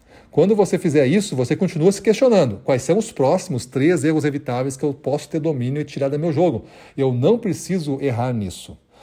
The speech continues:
Mas se eu tiver arriscando um crescimento,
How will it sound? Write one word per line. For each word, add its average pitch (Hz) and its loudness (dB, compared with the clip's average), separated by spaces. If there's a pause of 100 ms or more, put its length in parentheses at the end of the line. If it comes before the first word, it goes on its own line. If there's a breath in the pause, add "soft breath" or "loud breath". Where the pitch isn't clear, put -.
(260 loud breath)
Mas 131 0
se - -2
eu 180 4
tiver 147 2
arriscando 139 2
um - 0
crescimento, 160 -2